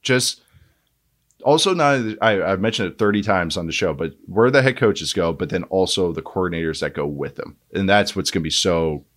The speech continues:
interesting to me because we're seeing more hybrid stuff where it's, I'm gonna, uh, Brandon Staley going to the Chargers last year,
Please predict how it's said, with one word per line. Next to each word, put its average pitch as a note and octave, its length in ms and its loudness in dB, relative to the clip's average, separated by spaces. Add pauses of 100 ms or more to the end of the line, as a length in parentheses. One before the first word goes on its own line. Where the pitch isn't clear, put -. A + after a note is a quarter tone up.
(760)
interesting G2 500 0
to D#2+ 60 -4
me D#2 180 -4
because E2+ 300 -6
we're A#2 140 2
seeing C#3 260 2
more G#2+ 200 4
hybrid F2+ 560 0
stuff - 400 -6
where F#2 200 0
it's, - 260 -6 (400)
I'm D#3 140 4
gonna, G#2+ 220 2
uh, G#2 380 4 (600)
Brandon B2+ 220 4
Staley G#2+ 360 2
going F#2 200 0
to G2+ 80 -4
the F2+ 80 -2
Chargers E2 400 -2
last D#2 240 -4
year, D2+ 240 -6